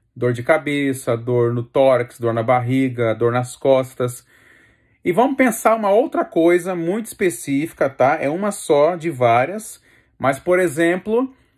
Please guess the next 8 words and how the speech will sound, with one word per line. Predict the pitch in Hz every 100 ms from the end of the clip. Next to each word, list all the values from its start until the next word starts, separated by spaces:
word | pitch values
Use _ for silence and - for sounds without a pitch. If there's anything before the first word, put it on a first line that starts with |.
| _
as | 131 143
dores | 135 190 208
podem | - 185
representar | 185 180 180 165 170 143 147 143
questões | 135 156 - 131 123
emocionais | 139 139 180 185 185 196 226 220
e |
também | 226 262 233 214 208 233 262